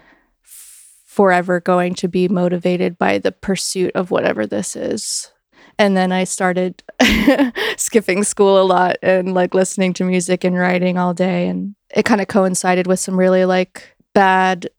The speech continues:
life stuff at the time. So I feel like the music was definitely, like, my only haven. And I just, like, was like, "This is the only thing that's important in life anymore." Yeah,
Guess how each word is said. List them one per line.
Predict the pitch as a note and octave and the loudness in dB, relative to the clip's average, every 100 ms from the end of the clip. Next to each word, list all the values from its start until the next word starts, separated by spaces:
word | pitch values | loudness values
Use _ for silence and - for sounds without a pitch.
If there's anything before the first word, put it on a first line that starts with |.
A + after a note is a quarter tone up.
| _ _ | _ _
life | G#3+ F#3+ F#3+ - | 0 2 2 -2
stuff | - - A3+ B3 | -6 -2 -2 -4
at | A#3+ | -8
the | |
time. | - A#3+ A#3 | -2 0 0
So | A3+ G3 | -2 -4
I | |
feel | G3 G3 | 0 0
like | F#3 - | 0 0
the | |
music | F#3+ F3+ F3 F#3 - | 0 0 0 -2 0
was | F3+ F3 | -2 -2
definitely, | - F#3 F#3+ F#3+ | -2 0 0 0
like, | F3+ F3 | 0 0
my | F#3 F3+ | 0 0
only | F3+ F3+ F3+ | 0 0 0
haven. | F#3+ G3 F#3 F3 F#3 F3+ F3+ F3+ _ _ _ _ | 0 0 0 2 0 0 -4 -6 _ _ _ _
And | G#3+ G3 | 0 2
I | F3+ | 2
just, | F#3 F#3 - | 0 -4 -2
like, | F3 - | -4 -2
was | G3 - | -4 -4
like, | G3+ G3+ | -4 -4
"This | G3 F3+ | -4 -6
is | - | -4
the | F3+ | -2
only | F3 | -2
thing | F3 F3+ | -2 -2
that's | F3 - | -2 -4
important | F3+ F#3 F3 - F3+ F#3 | -4 -2 -2 -4 -4 -4
in | G3+ F#3 | -2 0
life | F3 F3+ - | 2 0 -2
anymore." | F3+ F3 F3 F3 F3 - _ _ - | -2 0 0 -2 -4 -8 _ _ -4
Yeah, | G3 F#3+ | 0 0